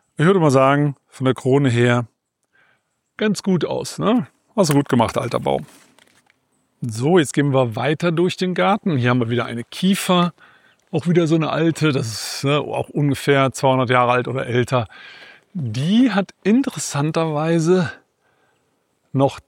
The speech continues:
drei Nadeljahrgänge drauf. Der scheint das aus irgendeinem Grund noch besser zu gehen. Egal. Und wir gehen mal wieder Richtung von dem alten Buchenwald. Da sieht man die Buchen hinten rausgucken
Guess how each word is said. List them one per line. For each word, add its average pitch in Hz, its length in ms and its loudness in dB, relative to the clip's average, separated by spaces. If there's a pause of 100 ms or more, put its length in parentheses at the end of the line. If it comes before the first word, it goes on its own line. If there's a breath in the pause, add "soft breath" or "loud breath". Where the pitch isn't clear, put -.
drei 196 340 0
Nadeljahrgänge 139 840 -2
drauf. 170 320 -2
Der 131 120 -2
scheint 139 360 -6
das 151 120 -6
aus 147 300 -6
irgendeinem 233 400 2
Grund 170 220 0
noch 175 100 -2
besser - 320 -4
zu - 160 -6
gehen. 139 340 2 (1000 soft breath)
Egal. 135 480 2 (1120 loud breath)
Und 214 320 -4
wir 160 320 -2
gehen 147 340 -2
mal 143 160 2
wieder 123 320 2
Richtung 120 500 -2 (220 loud breath)
von 117 300 -4
dem 120 220 -2
alten 107 340 -8
Buchenwald. 127 680 -4 (560 loud breath)
Da 139 120 -4
sieht 180 140 -4
man 156 100 0
die 143 60 0
Buchen 160 340 -2
hinten 156 200 -2
rausgucken 208 840 0